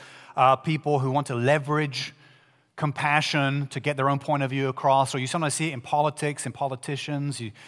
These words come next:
sometimes see it in criminals as well, and politicians and criminals sometimes do that, exactly the same thing, uh, and you laugh because it's true. Um,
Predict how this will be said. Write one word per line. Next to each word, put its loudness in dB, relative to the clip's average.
sometimes -2
see -2
it -4
in -6
criminals 2
as -4
well, 4
and -8
politicians -4
and -18
criminals -6
sometimes -6
do -6
that, -4
exactly -8
the -10
same -6
thing, -6
uh, -2
and -10
you -8
laugh 2
because -6
it's -8
true. -4
Um, -8